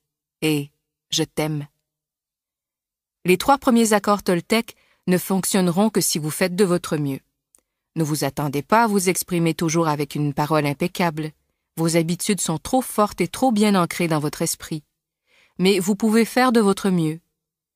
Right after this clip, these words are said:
N'imaginez pas que vous ne prendrez plus jamais rien personnellement. Faites seulement de votre mieux. Ne croyez pas que vous ne ferez plus jamais la moindre supposition, mais vous pouvez parfaitement faire de votre mieux.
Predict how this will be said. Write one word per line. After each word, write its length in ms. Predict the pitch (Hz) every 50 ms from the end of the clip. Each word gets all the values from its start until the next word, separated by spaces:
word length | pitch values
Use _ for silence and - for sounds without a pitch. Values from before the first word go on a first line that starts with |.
| _ _ _ -
N'imaginez 520 | - 180 185 190 196 196 185 202 202 202 196
pas 260 | 202 - 208 208 208
que 80 | - 202
vous 160 | 170 175 175
ne 80 | 170
prendrez 360 | 160 - 190 185 180 175 175 160
plus 200 | - - 220 254
jamais 300 | 240 254 240 220 220 208
rien 200 | 202 196 185 180
personnellement. 680 | - 190 175 - - 175 170 170 165 156 147 143 143 151 _ _ _ _ _ _ _ _ _ _ _ _ -
Faites 300 | - - 151 135 _ - -
seulement 460 | - - - - 160 156 156 160 170 175
de 80 | 180
votre 320 | 170 180 185 - - 190 180
mieux. 240 | 170 151 143 139 156 _ _ _ _ _ _ _ _ _ _ _ _ _ _ _ _ _ - -
Ne 80 | 190
croyez 400 | 180 - - 180 180 170 160 151
pas 260 | - - 196 226 240
que 140 | 233 - -
vous 200 | 175 151 156 160
ne 120 | 156 156 147
ferez 300 | - - 156 143 156 139
plus 200 | - - 220 220
jamais 340 | 196 190 160 160 165 185
la 140 | 190 165 143
moindre 400 | 147 156 160 175 208 220 175 160
supposition, 800 | 151 - - 156 - 156 147 139 147 139 - - - 202 208 185 - _ _ - _ _ _ _ _ _ _ - -
mais 160 | 160 156 151
vous 120 | 139 143
pouvez 400 | 131 - - 139 131 147 139 139
parfaitement 840 | - _ - 185 214 - - - 226 214 _ - 180 165 156 156 - _ -
faire 480 | - - - 160 151 143 143 139 143
de 80 | 143 156
votre 340 | 139 147 135 - - - 135
mieux. 240 | 131 135 135 -